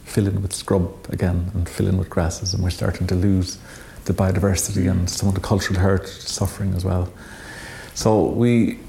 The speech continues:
then set up a lovely little programme, um, called the Burren Programme, very obvious.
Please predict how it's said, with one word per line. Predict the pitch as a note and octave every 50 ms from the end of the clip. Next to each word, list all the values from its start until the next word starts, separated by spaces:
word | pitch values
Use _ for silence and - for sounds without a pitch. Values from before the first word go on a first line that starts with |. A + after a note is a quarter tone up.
| - - -
then | - B2 B2 A#2+
set | A#2 - - A#2
up | A#2 G#2+ -
a | A2+
lovely | G#2+ A2 G#2 G#2+
little | G#2 G2 G2+ F#2+
programme, | - - A#2 G#2+ G2+ G#2 G2+ G2+ F2 - - -
um, | - F#2+ G2 G2 G2 F#2+ F#2+ F2 - - - - - - - - -
called | - - G#2+ G2 G2 F#2+ F2+ - - -
the | - G2+ G2 F#2+ - -
Burren | - B2+ C3+ A#2 G#2+
Programme, | F#2+ - G2 G2 F#2 F#2+ G2 F#2 - - - - - - - -
very | - - F2+
obvious. | F2+ F2+ F#2 G#2+ A#2+ C3 - -